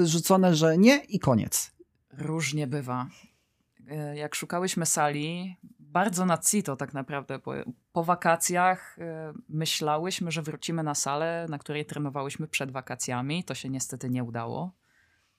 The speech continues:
Speaker 2: E, i musiałyśmy znaleźć sobie coś właśnie przed jesienią jak najszybciej, no bo wiadomo, pogoda, nie, nie wiemy, jak długo możemy na tym polegać i jak długo będziemy mogły sobie na naszym,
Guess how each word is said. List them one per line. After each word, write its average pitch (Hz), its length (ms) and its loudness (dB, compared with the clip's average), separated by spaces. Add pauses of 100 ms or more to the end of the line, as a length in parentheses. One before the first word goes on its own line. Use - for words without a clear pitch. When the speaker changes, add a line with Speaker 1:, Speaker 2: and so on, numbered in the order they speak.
Speaker 2:
E, 147 240 -4
i - 140 -6
musiałyśmy 208 500 -2
znaleźć 160 380 0
sobie 165 200 -4
coś 170 200 -6
właśnie 143 340 -10
przed 139 240 -4
jesienią 170 600 4
jak 131 220 -4
najszybciej, 139 640 -2
no 139 80 -4
bo 143 120 -6
wiadomo, 131 760 -2
pogoda, 156 520 4 (100)
nie, 143 380 -4 (240)
nie 151 180 0
wiemy, 160 520 4
jak 151 200 2
długo 156 240 0
możemy 147 300 0
na 143 120 0
tym 151 180 -2
polegać 139 560 0
i 139 60 -6
jak 135 160 -4
długo 147 220 -2
będziemy 139 340 -4
mogły 135 240 -4
sobie 139 260 -6
na 135 100 -4
naszym, 139 320 -4